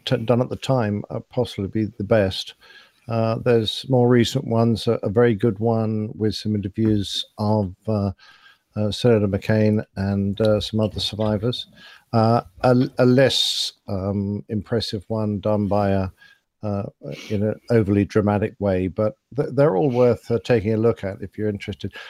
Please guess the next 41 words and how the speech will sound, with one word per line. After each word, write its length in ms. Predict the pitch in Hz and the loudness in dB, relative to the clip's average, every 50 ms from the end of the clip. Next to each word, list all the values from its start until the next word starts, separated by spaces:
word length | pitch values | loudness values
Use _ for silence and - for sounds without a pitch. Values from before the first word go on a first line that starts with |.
| - _ - | -12 _ -6
I'm, 120 | 120 120 - _ _ _ - | -6 -6 -8 _ _ _ -4
I'm 240 | 143 127 123 123 | -2 0 0 2
rather 240 | 135 151 185 185 160 | 2 2 2 2 0
glad 360 | - - 139 139 135 131 123 | 0 0 0 2 2 2 2
I 420 | 127 123 123 123 120 120 117 107 - _ _ _ _ _ _ _ _ _ - | 0 0 0 0 0 -2 -2 -4 -8 _ _ _ _ _ _ _ _ _ 0
wrote 240 | 135 135 139 143 - | 0 0 0 0 -4
the 60 | - | -10
story 480 | - - - 117 107 104 110 107 107 | -6 -2 0 0 2 2 2 2 2
and, 240 | 107 107 101 104 107 - - | 2 2 0 0 -4 -4 -4
and 260 | 110 110 113 107 104 | -4 -4 -4 -2 0
read 180 | 123 127 123 104 | 2 2 2 2
it 200 | 101 104 110 - _ _ _ _ _ _ _ _ _ | 0 0 -2 -6 _ _ _ _ _ _ _ _ _
from 680 | - - 123 117 120 117 117 117 113 117 117 120 - - - | -4 0 2 2 2 2 2 0 0 -2 -4 -6 -8 -8 -8
the 100 | 117 113 | -8 -6
text 440 | - - 127 127 - - - - | 0 0 0 0 0 -4 -6 -4
and 120 | 120 113 117 | -4 -2 -2
the 60 | 113 | -4
stories 600 | - - - 117 110 110 110 110 110 101 - - | -4 0 0 2 4 4 4 4 2 2 0 0
and, 220 | 113 107 107 98 - - - - - - - _ _ _ _ - | 0 0 0 -2 -4 -10 -20 -20 -20 -20 -20 _ _ _ _ -10
uh, 560 | 113 110 107 107 107 107 104 107 107 107 107 - - - - - | -8 -6 -4 -4 -4 -4 -2 -2 -4 -4 -4 -6 -10 -14 -16 -18
th-, 120 | 175 - - _ - | -18 -18 -18 _ -2
that 160 | 113 123 113 | 0 2 4
I 140 | 117 110 107 | 4 4 2
found, 520 | - - 131 123 110 98 98 101 107 104 - - | 2 0 0 2 2 2 0 0 -2 -4 -6 -6
uh, 180 | 107 113 113 107 104 | -2 -2 -2 -2 -2
without 380 | 107 107 117 107 120 117 120 - | -4 -2 0 2 2 2 2 0
watching 340 | - 117 107 - - 104 104 | -2 -4 -6 -6 -6 -4 -2
those, 220 | 101 101 104 95 | -2 -2 -2 -4
because 340 | - - 117 - 123 120 107 | -4 -4 -2 0 0 2 2
I 60 | 120 | 4
must 240 | 127 131 123 - - | 4 2 2 2 2
admit, 220 | 131 123 120 - - - | 0 0 0 -2 -4 -6
I, 120 | 104 117 - _ | -6 -6 -6 _
I 100 | - 117 | -6 -4
would 140 | 113 113 120 | -2 -2 -2
have 100 | 120 - | -2 -2
found 220 | - 123 123 120 - | -2 -2 -2 -2 -4
it 60 | - | -6
a 60 | - 101 92 95 98 - | -8 -12 -12 -14 -6 0
very 300 | - 139 131 131 127 120 | 2 4 4 4 4 2
hard 400 | 107 95 117 120 117 110 107 110 | 2 2 2 2 2 0 -2 -6